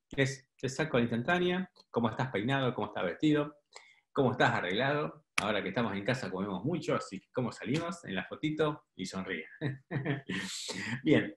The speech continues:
competencia de comunicación, bueno, acá es mucho tema, siempre tenemos que estar comunicadas las partes interesadas,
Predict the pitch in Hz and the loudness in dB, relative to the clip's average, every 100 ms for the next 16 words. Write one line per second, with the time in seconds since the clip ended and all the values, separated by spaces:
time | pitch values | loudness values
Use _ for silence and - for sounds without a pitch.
0 | _ - 135 143 - 165 160 156 156 156 | _ 4 6 6 4 2 4 4 4 4
1 | 151 202 196 143 110 98 98 120 113 101 | 4 2 2 4 4 4 2 4 4 4
2 | 95 110 120 120 - 101 110 104 - 110 | 0 0 4 4 2 0 0 0 0 -2
3 | 107 107 101 107 104 101 101 104 - - | -2 -4 -2 -4 -2 -4 0 0 0 -4
4 | 104 123 123 143 220 214 202 | -8 -8 -6 -4 0 2 0